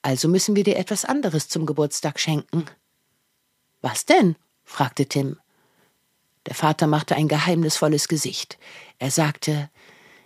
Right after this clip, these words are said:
„Ich glaube, wir schenken dir in diesem Jahr etwas ganz Besonderes. Das haben die anderen Kinder in deiner Klasse noch nie von ihren Eltern bekommen.“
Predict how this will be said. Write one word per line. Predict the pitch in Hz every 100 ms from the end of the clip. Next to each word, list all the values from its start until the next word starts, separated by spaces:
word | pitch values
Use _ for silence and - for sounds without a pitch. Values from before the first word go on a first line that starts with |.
| _
„Ich | - 131 - -
glaube, | 104 113 165 254 294 269 262 254
wir | 202 156 139
schenken | - - 240 294 - 254
dir | 220 208 196 196 -
in | 156 131 -
diesem | 185 208 214 190
Jahr | 165 147 151 151 147 - _ _ _ _ -
etwas | - - - - _ -
ganz | - 190 - -
Besonderes. | - 120 120 113 - 160 - - - - - - - _ _ _ -
Das | 127 -
haben | 143 147
die | 131 135
anderen | 170 185 147 143
Kinder | - 196 160
in | 131 139
deiner | 139 147
Klasse | - 160 -
noch | 160 160 -
nie | 226 226
von | - 127
ihren | 135 135
Eltern | 131 135 123 135
bekommen.“ | 131 - 135 117 117